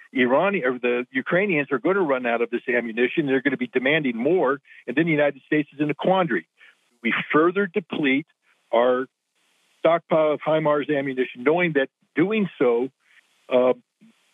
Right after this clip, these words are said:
has a direct impact on our ability to fight in, uh, a, a modern conflict against a peer level force? Or do we tell the Iranian or the, the Ukrainians, "Sorry,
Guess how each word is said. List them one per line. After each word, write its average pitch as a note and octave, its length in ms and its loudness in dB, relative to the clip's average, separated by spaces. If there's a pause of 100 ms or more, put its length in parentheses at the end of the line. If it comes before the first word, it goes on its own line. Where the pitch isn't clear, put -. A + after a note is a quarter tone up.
(360)
has D3 300 2
a C3+ 60 2
direct C#3+ 460 0
impact D#3+ 460 -2
on A#2+ 120 0
our A#2+ 120 2
ability B2+ 400 0
to A2 160 -8
fight B2+ 280 0
in, A#2 200 -8 (440)
uh, A2+ 60 2
a, A2 440 2
a - 20 2
modern A#2+ 380 0
conflict B2+ 440 -2
against A2+ 300 -4
a G2+ 40 -18
peer B2 300 2
level A2+ 220 0 (120)
force? A2 280 0 (480)
Or C3 140 4
do C#3 60 2
we C#3 80 0
tell D#3 220 2
the C#3 140 -2
Iranian C#3+ 400 0
or C3+ 120 0
the, B2 280 -4
the B2 160 -6
Ukrainians, C3+ 560 0 (520)
"Sorry, D3+ 440 2